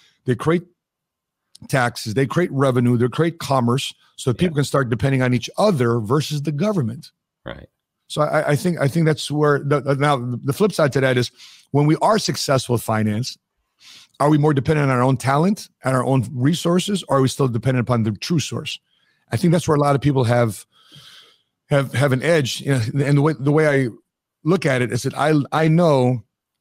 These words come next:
Speaker 1: God, um, he kinda left me in charge of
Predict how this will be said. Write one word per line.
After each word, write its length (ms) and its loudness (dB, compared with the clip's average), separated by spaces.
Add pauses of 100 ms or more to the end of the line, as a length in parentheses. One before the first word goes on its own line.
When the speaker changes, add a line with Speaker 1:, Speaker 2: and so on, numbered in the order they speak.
Speaker 1:
God, 500 0 (760)
um, 520 2 (220)
he 100 -2
kinda 200 0
left 160 2
me 80 4
in 100 4
charge 340 0
of 300 -2